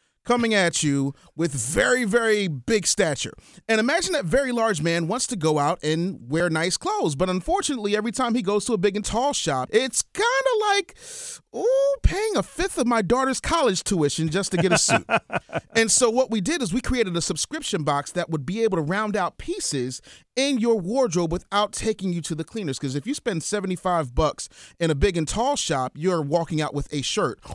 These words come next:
Speaker 1: or a pair of pants or maybe two polo shirts. So we created an entire box where you'll get, like, a jacket, a shirt, a pair of pants, uh, for seventy-five bucks. So if you go to the winston box dot com and put in the keyword bully,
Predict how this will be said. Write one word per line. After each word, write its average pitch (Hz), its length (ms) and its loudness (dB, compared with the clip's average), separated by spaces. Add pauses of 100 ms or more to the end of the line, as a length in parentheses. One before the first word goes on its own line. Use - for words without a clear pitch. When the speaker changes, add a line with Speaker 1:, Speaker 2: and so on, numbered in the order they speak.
Speaker 1:
or 151 160 0 (120)
a 196 180 2
pair 160 260 0
of 139 120 -6
pants 156 380 -6
or 139 80 -6
maybe 170 560 -2
two 170 220 -6
polo 170 360 -2
shirts. - 360 -6 (200)
So - 140 -2
we 175 120 0
created 190 340 0
an 156 120 0
entire 180 340 -2
box 151 280 -4
where 151 80 -4
you'll 151 100 -2
get, 147 200 -6
like, 139 180 -6
a 139 140 -8
jacket, 165 640 -4 (240)
a 135 100 -4
shirt, 151 460 2 (240)
a 127 60 -8
pair 165 240 4
of 143 100 -8
pants, 131 440 -8 (320)
uh, 131 200 0
for 131 140 -6
seventy-five 143 760 -2
bucks. 120 260 -8
So 123 120 -8
if 120 140 -10
you 185 60 -8
go 208 180 0
to 180 180 -2
the 131 160 -2
winston 160 560 -4
box 151 400 -2
dot 139 380 -6
com 120 400 -6 (260)
and 156 240 0
put 196 260 2
in 156 260 0
the 139 60 -2
keyword 147 560 -4
bully, 135 300 -2